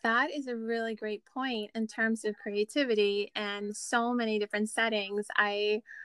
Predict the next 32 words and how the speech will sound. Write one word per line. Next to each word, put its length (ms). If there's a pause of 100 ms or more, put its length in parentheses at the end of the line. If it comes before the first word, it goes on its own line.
(240)
um, 540
one 180
of 40
my, 500
um, 440 (120)
my 180
brother's 340
fiance 640
just 240
posted 380
something 300
on 120
Facebook. 520
<laughs> 100 (2750)
It 120
was 220
great 400
because 560
it 120
was, 220
like, 340 (480)
this 240
young 300 (180)
girl 120
who 40
had 120
started 260
a 40
garden 440
in 80
the 80
South, 600